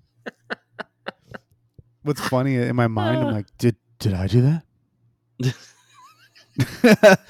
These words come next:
Speaker 1: <laughs> In my mind, a hundred percent, I thought I did that.
Speaker 2: <laughs> You didn't do it?
Speaker 1: Start the fire?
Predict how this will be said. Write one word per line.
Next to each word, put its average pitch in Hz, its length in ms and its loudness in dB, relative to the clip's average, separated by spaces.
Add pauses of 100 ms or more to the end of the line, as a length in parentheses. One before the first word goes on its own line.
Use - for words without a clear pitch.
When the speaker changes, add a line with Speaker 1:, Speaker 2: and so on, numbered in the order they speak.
Speaker 1:
<laughs> 165 120 0
In 190 120 2
my 185 140 4
mind, 170 340 2 (260)
a 135 60 -4
hundred 151 320 2
percent, 143 320 2
I 123 80 0
thought 117 220 0
I 110 80 0
did 101 200 -6
that. 101 180 -16 (1200)
Speaker 2:
<laughs> 165 80 -4 (600)
You 160 260 -8
didn't 131 340 -2
do 269 160 -6
it? 392 140 -10 (720)
Speaker 1:
Start 123 260 -4
the 120 80 -6
fire? 165 400 -8